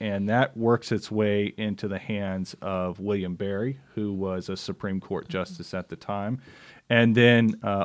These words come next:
Speaker 1: ultimately works its way over to, to the legislature, and Governor Henry Bellman was governor at the time.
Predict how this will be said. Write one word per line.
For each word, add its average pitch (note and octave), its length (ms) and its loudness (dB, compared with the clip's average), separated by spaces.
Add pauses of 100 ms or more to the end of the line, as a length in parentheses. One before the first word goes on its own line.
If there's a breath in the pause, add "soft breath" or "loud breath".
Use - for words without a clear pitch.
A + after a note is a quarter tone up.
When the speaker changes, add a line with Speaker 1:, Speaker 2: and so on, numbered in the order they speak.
Speaker 1:
ultimately A2+ 540 2
works G2+ 320 0
its - 180 -6
way F#2+ 240 0
over F#2+ 240 0
to, F#2 280 -4
to F2 340 -6
the F2+ 60 -4
legislature, G#2+ 800 0
and F2+ 200 -4
Governor G2 360 -2
Henry F#2+ 320 -4
Bellman A2+ 500 2
was F2+ 180 -4
governor G#2 440 -2
at G2 160 -6
the G2 60 -6
time. G2 380 -4